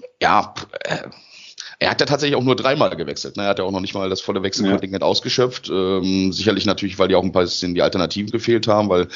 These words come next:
Speaker 1: äh, du halt keinen Skiri hattest, weil du keinen Uth hattest, den du noch reinbringen konntest. Aber ja, wirkte alles natürlich sehr, sehr spät dann irgendwie, ne? Ja, ja.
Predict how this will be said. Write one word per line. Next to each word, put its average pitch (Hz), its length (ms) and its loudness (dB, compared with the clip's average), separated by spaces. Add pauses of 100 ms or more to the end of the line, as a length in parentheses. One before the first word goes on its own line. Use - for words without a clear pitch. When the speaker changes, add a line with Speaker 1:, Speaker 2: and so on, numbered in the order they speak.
(340)
Speaker 1:
äh, 85 340 4
du 90 180 2
halt 92 180 0
keinen 90 180 0
Skiri 87 320 -4
hattest, 90 280 2
weil 90 60 4
du 85 80 -4
keinen 87 180 -2
Uth 92 160 -2
hattest, 92 240 0
den 92 100 0
du 92 60 -2
noch 87 180 0
reinbringen 90 400 0
konntest. 92 280 -2
Aber 87 240 4 (420)
ja, 98 320 6 (580)
wirkte 95 540 0
alles 113 220 2
natürlich 107 360 -2
sehr, 95 140 4
sehr 95 140 2
spät 104 340 0
dann 76 120 2
irgendwie, 50 320 -12
ne? 82 120 -8 (380)
Ja, - 160 0 (400)
ja. - 160 -2